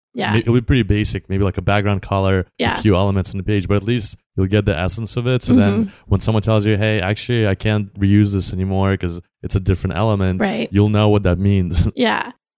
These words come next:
Speaker 1: And I think it's, so I did Treehouse and a bunch of those things. I tried every possible method of learning to code and all of that stuff because, you know, I struggled at first to find a little traction, and that book made a real big difference for me. But I also read a lot about, like,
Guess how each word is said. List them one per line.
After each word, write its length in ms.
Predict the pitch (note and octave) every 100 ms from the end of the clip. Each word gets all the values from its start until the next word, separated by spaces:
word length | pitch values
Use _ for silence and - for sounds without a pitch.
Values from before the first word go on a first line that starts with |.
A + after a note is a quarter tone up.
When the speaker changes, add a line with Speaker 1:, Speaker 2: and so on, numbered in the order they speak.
| -
Speaker 1:
And 120 | C4+ C4+
I 80 |
think 200 | C4+ E4+
it's, 220 | F#4+ C#4+ - _ _ A3
so 120 | A#3
I 100 | A3+
did 160 | A#3 G3+
Treehouse 420 | F#3+ F3+ F3 -
and 60 |
a 100 | G3
bunch 160 | F3+ F3+
of 40 |
those 160 | F#3 F3+
things. 160 | F3 E3+
I 60 | A3+
tried 240 | - F#3+
every 320 | - G3+ G3+
possible 560 | G3 - - G3+ - -
method 380 | - G3+ - C4+
of 120 | A3
learning 360 | F#3+ F#3 F#3+
to 120 | F#3 -
code 420 | - F#3+ G3 B3
and 440 | A#3+ G3+ G#3+ - _ _ _ -
all 140 | F#3+
of 80 | F#3+
that 160 | F3+
stuff 320 | - F3+ F3 -
because, 460 | G#3+ F#3 G3+ - _ _ _ -
you 140 | G#3+
know, 180 | F3+ E3+ -
I 60 |
struggled 360 | G3 G#3+ G3+ G3
at 120 | F3+
first 280 | - F#3+ F#3
to 80 | F#3
find 260 | F#3 F3+ F3+
a 40 |
little 180 | A#2 E3+
traction, 380 | - E3+ - F#3
and 100 | F3
that 160 | C#3+
book 240 | - D#3 -
made 140 | F#3+
a 40 | G3
real 160 | G3
big 200 | F#3+ -
difference 340 | - E3+ A#3+ A3+
for 140 | -
me. 260 | F4+ F#4+ - _ _ -
But 80 | C#4+
I 60 |
also 260 | D#4+ G4+ G4+
read 200 | B3 A3+
a 40 |
lot 260 | G#3 F#3 G3+
about, 240 | G3 F3 -
like, 280 | F3+ F3